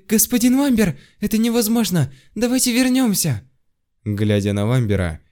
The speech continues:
чёрная тень снова прыгнула, а мужчина взмахнул огромным мечом на нечеловеческой скорости. Разбрызгивая чёрную жидкость, разрубленная пополам тень упала на землю.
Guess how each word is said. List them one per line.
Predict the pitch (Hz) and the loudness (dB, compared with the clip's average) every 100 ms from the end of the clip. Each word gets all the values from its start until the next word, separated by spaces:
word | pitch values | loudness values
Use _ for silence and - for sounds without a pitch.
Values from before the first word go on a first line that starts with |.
| - | -8
чёрная | - 110 113 110 | -2 0 2 0
тень | 143 120 92 | 0 0 0
снова | - 135 139 | -2 0 0
прыгнула, | 135 143 110 104 90 78 - _ _ - | 0 0 0 -2 -2 -6 -12 _ _ -12
а | |
мужчина | 165 160 180 165 | -6 -4 -2 -2
взмахнул | 143 131 131 117 135 117 | 0 2 0 2 0 0
огромным | 98 101 101 104 107 | -2 -2 -2 -2 -2
мечом | 113 - 123 85 85 - _ _ - | -4 -2 -2 -2 -8 -16 _ _ -6
на | 165 | -2
нечеловеческой | 151 131 127 120 107 101 104 120 | 0 2 2 2 0 -2 -2 -2
скорости. | 110 - 107 95 - 98 85 78 - _ _ _ _ _ | -2 0 0 0 -4 -4 -6 -8 -16 _ _ _ _ _
Разбрызгивая | 104 104 107 120 117 113 113 110 107 | -6 -4 -2 0 0 0 0 0 0
чёрную | 117 107 110 110 | -2 -2 -2 -2
жидкость, | 101 139 135 98 85 - - _ _ _ _ | -2 -4 -2 -4 -4 -10 -20 _ _ _ _
разрубленная | 101 98 104 120 143 135 123 117 113 | -4 -2 0 2 2 2 2 0 -2
пополам | 110 113 110 107 104 | -2 0 0 -2 -2
тень | 131 127 87 78 _ _ _ - | 0 0 -2 -6 _ _ _ -6
упала | 101 123 160 156 | -4 0 0 2
на | 147 127 | 2 0
землю. | 113 98 92 85 82 | 0 0 -2 -2 -6